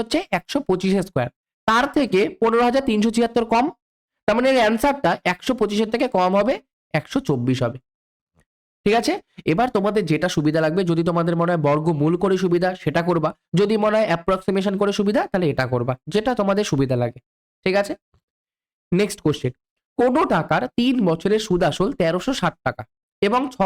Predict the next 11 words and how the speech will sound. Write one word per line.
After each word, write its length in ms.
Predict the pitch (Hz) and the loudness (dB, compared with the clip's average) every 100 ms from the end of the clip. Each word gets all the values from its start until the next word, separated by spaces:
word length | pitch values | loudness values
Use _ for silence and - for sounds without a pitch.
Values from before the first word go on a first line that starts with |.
| 208 | 2
বছরের 320 | 220 220 220 233 | 0 0 0 0
সুদ 160 | 190 185 147 | 0 0 2
আসল 160 | 190 220 | 0 0
সতেরোশো 380 | 151 - 180 240 - | -2 -2 -2 -2 0
কুড়ি 160 | 170 127 | 0 0
টাকা, 160 | 123 - _ _ _ _ | -4 -8 _ _ _ _
বার্ষিক 440 | 135 165 185 - 294 - | 0 0 0 -2 -2 0
সুদের 220 | 165 170 | 0 0
হার 120 | 196 - | 0 0
কত? 140 | 131 _ _ _ _ _ _ _ - | -4 _ _ _ _ _ _ _ -8
আচ্ছা, 220 | 123 - | -6 -6